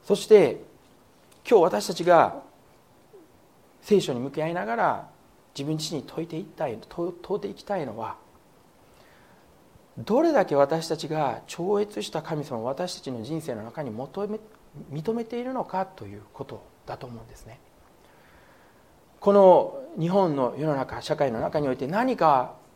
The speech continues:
神様の光が私を通して輝かない、何かぼんやりしている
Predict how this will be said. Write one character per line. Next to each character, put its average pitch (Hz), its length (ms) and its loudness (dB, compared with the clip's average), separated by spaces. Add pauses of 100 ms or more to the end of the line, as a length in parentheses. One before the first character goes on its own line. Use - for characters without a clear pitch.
(300)
神 190 240 0
様 156 180 -2
の 139 60 -4
光 147 300 0
が 131 60 4
私 165 320 0
を 165 100 0
通 170 260 0
し - 80 -8
て 127 280 -2 (140)
輝 175 340 -2
か 185 100 2
な 160 80 0
い、 143 60 -2
何 233 260 -4
か 185 80 4
ぼ 147 180 2
ん 160 60 0
や 160 120 2
り 123 100 -2
し - 120 -14
て 113 100 -14
い 113 40 -12
る - 160 -18